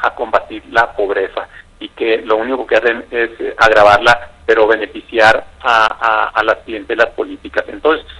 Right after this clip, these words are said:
en ese sentido, eh, esos son los beneficiarios, y, y pues la gente está muy molesta, Eduardo, y, y yo creo que esto no va a seguir así, algo tiene que pasar.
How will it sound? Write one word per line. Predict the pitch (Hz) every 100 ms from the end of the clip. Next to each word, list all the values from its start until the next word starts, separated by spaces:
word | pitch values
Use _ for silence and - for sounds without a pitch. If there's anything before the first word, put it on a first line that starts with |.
| -
en | 131
ese | 143 170
sentido, | 147 - 151 165 160 - _ _
eh, | 123 147
esos | - -
son | 139
los | 147 131
beneficiarios, | 120 110 110 - 139 165 185 - - - _
y, | 254 247 123 117 - -
y | 117
pues | - 120 110
la | 101
gente | 120 170
está | 147
muy | 151 160
molesta, | 147 117 175 - 139
Eduardo, | 117 104 104 95 - - -
y, | 113 113 113 127
y | 120 113 110 101
yo | 120 123
creo | 147 160
que | 151
esto | - 170
no | 147 143
va | -
a | 131
seguir | 117 127 120
así, | - 139 175 -
algo | - 165 180 151
tiene | - 135 135
que | -
pasar. | - - 127 170